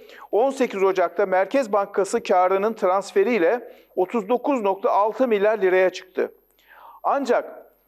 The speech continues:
dört günde bu paranın yirmi üç milyar lirası eridi. Merkez Bankası verilerine göre yirmi dört Ocak itibariyle hazinenin T L mevduatı on altı nokta yedi milyar T L'ye düşmüş.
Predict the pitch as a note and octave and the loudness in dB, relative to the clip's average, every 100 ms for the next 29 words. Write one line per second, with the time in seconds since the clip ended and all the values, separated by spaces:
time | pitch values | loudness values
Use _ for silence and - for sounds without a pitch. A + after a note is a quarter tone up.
0 | - _ _ - A3 D4 - G#3+ G#3 G#3+ | -20 _ _ -2 0 0 -2 -2 0 0
1 | C#4 A3 G3+ G3+ B3 - - F3+ A#3 A#3+ | 0 0 0 0 -2 -4 -8 -2 0 0
2 | D4 D4 G3+ G3 F#3+ F#3 F#3 F3+ F#3+ B3 | 0 -2 -2 -2 2 2 2 0 0 0
3 | F#3 F3 E3 C#3+ - - _ _ _ _ | 0 2 2 0 -4 -14 _ _ _ _
4 | - F3+ G3 D4 B3+ B3+ A3+ G#3 G3 E3 | -2 -2 0 -2 0 -2 0 -2 0 0
5 | E3 D#3 D3 C#3 C3+ C3 C#3+ A#3 C#4 - | 2 2 2 0 0 2 4 2 0 -8
6 | - _ - F3+ G#3+ A3 D4 D4 G3 F3+ | -20 _ -2 0 2 2 2 2 0 0
7 | F3+ F3 E3 F3+ E3 D#3+ D3 C#3+ A#3+ B3+ | -2 -4 -2 0 2 2 2 2 2 0
8 | - _ - F3+ G#3+ C4+ C4 A#3+ G#3+ A3+ | -8 _ -6 -4 0 0 2 2 0 -2
9 | - F3 F#3 A3+ C#4 C#4 B3 F3+ D#3+ C#3+ | 0 2 4 2 2 0 2 2 2 0
10 | - G#3+ C4 - - - C4 D4+ C4 A3+ | 2 2 2 -10 -20 -4 0 2 0 -2
11 | - A3+ G#3 G3+ B3 A3+ F#3+ G#3+ A3 F#3 | -6 -2 -2 0 -2 0 0 -2 -4 -2
12 | E3+ F3 D3 - - - D#3 D#3 D#3 D#3+ | 0 0 0 -10 -16 0 2 4 4 2
13 | C3 B2+ D#3 A#3+ - - | 0 -10 -2 -2 -2 -10